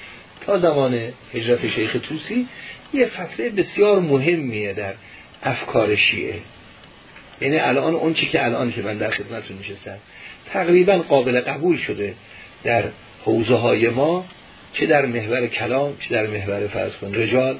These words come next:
چه در محور حدیث، چه در محور فقه. اون چی که الان بیشتر مورد قبول شده، بین هشتاد تا نود درصدش مال این فتره است. اون چی که ما الان داریم مال همین فتره است.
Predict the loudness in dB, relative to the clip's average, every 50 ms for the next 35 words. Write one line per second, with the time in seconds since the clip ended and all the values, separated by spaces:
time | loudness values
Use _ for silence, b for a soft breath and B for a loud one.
0 | -10 -14 -8 -4 -2 -2 -2 -2 -4 -6 -4 -4 -2 -2 -2 -2 -4 -6 -4 -4
1 | -4 -6 -8 -10 -16 -20 B B B B B B B B -10 -4 -2 -2 -2 -2
2 | -2 -4 -4 -4 -2 -2 -2 -2 -2 2 4 4 4 4 2 -2 -8 -18 -20 -20
3 | -20 -20 -20 -20 -20 -20 -20 -20 -20 -20 -20 -20 -20 -20 -20 -8 -2 -2 0 2
4 | 2 0 0 0 0 -2 0 0 0 0 0 0 -2 -4 -4 -8 -10 -8 -6 -4
5 | -4 -2 0 0 0 2 2 2 2 2 2 0 0 -2 -4 -4 -4 -2 0 0
6 | 0 2 0 0 0 0 0 0 0 2 0 -2 -2 -2 -4 -2 -2 0 0 0
7 | 0 0 0 2 0 0 0 0 -2 -2 -2 -2 0 0 0 0 0 -2 -2 -4
8 | -6 -10 -16 -16 -10 -8 -8 -8 -8 -10 -14 -14 -16 -18 -20 -20 -20 -20 -20 -20
9 | -20 -20 -20 -20 -20 -20 -20 -20 -18 -12 -10 -8 -6 -2 0 0 2 2 2 2
10 | 0 0 0 0 0 0 2 2 2 2 0 -2 -4 -8 -14 -20 -20 -20 -20 -20
11 | -20 -20 -20 -20 -20 -20 -20 -10 -4 0 0 0 0 0 -2 -6 -8 -10 -12 -14
12 | -14 -14 -14 -16 -16 -18